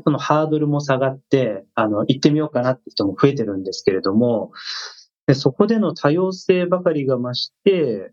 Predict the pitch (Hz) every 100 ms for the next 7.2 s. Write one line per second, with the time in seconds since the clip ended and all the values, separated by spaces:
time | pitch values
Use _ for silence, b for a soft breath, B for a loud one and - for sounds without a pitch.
0 | - - 123 120 131 147 151 160 156 135
1 | 120 - 113 117 _ 110 107 104 113 107
2 | 101 139 131 107 95 - - 151 120 143
3 | 156 156 170 160 160 147 143 151 139 131
4 | 120 127 131 135 135 107 101 98 95 90
5 | - _ _ - 190 196 143 139 180 180
6 | 180 180 180 - 190 190 190 185 156 139
7 | 147 135